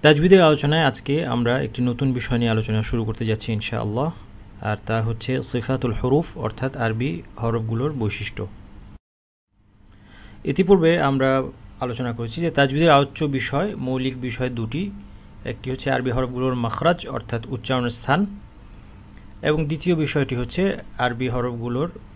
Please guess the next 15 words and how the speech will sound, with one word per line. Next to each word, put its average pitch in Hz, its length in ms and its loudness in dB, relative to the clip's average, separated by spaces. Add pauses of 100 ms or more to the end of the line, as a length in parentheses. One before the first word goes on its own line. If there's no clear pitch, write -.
(140)
বৈশিষ্ট্য 123 440 -4
বা 131 120 0
সিফাত। 113 420 -2 (1040)
আহ, 117 560 -4
এর 160 200 2
মধ্যে 180 340 2
আমরা, 147 420 4
আহ, 127 380 -2
আরবি 127 200 -2
হরফের 131 340 -2
মাখরাজগুলো 135 440 -2
সম্পর্কে 123 340 -4
আলোচনা 117 520 -2 (380)
শেষ 123 260 -4
করেছি, 123 440 -4